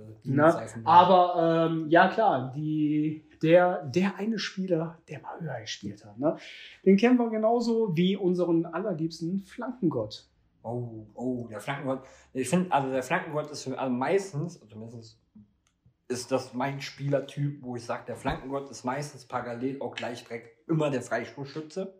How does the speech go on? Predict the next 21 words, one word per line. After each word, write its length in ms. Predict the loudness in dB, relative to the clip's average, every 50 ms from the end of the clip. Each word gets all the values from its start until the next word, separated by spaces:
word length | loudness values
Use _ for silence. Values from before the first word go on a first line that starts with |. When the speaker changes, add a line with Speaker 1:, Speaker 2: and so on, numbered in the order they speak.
| _ _ _
Speaker 1:
ja. 320 | -6 -4 -4 -4 -4 -6 -12 -20 _ -20 -20 _ -16 -16 -14 -6 8
Speaker 2:
Geht, 240 | 10 10 10 10 8
das 180 | 6 6 6
ist, 60 | 6 6
Speaker 1:
Ja. 60 | 8
Speaker 2:
also 280 | 6 6 6 4 2 2 0
ich 140 | -2 -4 0
find, 160 | -2 0 0
das 160 | -2 -4 -4
ist 120 | -6 -2 0
der 80 | 2
Dauerläufer. 680 | 4 4 4 4 4 2 2 -2 -6 -6 -8 -12 -12 -14 -4 -2
Das 120 | -2 2
ist 40 | 2
der 220 | 2 4 4 2
Dauerläufer 440 | 2 2 0 2 0 0 0 0 -2
aus 180 | -4 -4 -4 -4
den 120 | -4 0
Außen-, 400 | 2 2 2 4 4 2 0 0 -2 -8 -10 -10 -6 -2
äh, 120 | 0 0 2
Außenpositionen. 1200 | 2 2 2 0 2 2 0 -2 -2 -2 -4 -6 -6 -6 -4 -2 0 0 0 0 0 -2 -6